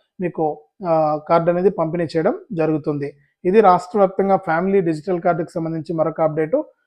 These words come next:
తప్పకుండా వీడియోను లైక్ చేయండి, తెలిసిన వాళ్ళందరికీ కూడా షేర్ చేయండి. ఇలాంటి మరెన్నో వీడియోల కోసం ఇప్పుడే మన ఛానల్ సబ్స్క్రైబ్ చేసుకుని పక్కనే వచ్చే గంట పైన నొక్కి, మళ్ళీ వచ్చే ఆలనే గంట పైన కూడా నొక్కి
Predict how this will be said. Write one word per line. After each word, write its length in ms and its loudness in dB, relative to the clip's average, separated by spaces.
తప్పకుండా 440 4
వీడియోను 340 4
లైక్ 260 2
చేయండి, 240 2
తెలిసిన 300 -2
వాళ్ళందరికీ 500 2
కూడా 200 -2
షేర్ 280 -2
చేయండి. 260 0
ఇలాంటి 340 4
మరెన్నో 360 2
వీడియోల 320 4
కోసం 340 -6
ఇప్పుడే 240 -2
మన 200 -4
ఛానల్ 320 -4
సబ్స్క్రైబ్ 520 -8
చేసుకుని 320 -6
పక్కనే 300 0
వచ్చే 300 -2
గంట 240 -2
పైన 220 0
నొక్కి, 320 -4
మళ్ళీ 260 0
వచ్చే 280 -2
ఆలనే 360 4
గంట 220 -6
పైన 220 -4
కూడా 200 -4
నొక్కి 260 -6